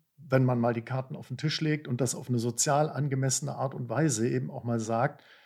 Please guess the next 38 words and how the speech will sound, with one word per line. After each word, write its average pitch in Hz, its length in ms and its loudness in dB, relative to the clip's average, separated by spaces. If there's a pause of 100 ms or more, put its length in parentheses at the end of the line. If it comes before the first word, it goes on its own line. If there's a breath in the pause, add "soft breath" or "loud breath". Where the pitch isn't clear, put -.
(440 soft breath)
„Was 131 220 2
hat 151 180 0
mich - 160 -4
in 135 100 -4
der 135 100 0
Vergangenheit 127 580 0
hier 135 120 -4
genervt? 123 680 0
Oder 113 240 0
was 123 200 2
hat 135 140 0
in 127 100 -2
der 123 100 2
Vergangenheit 127 540 0
dazu 123 220 -4
geführt, 139 520 -4
dass 131 180 2
ich, - 460 -8 (460)
sag 127 180 -4
mal, 127 140 4 (380 loud breath)
persönlich 151 500 8
auf - 120 -12
dem 127 140 4
Rückzug 120 600 -2
war 98 360 -4
und - 160 -8
mich 123 160 -6
nicht 151 240 2
mehr 135 160 4
so 127 560 0 (160)
eingebracht 127 640 -2
hab, 123 260 -2
engagiert 120 440 0
hab, - 220 -10 (260)
persönlich 104 500 -2
in 123 80 -8
diesem 113 280 -12
Team?“ 117 280 -12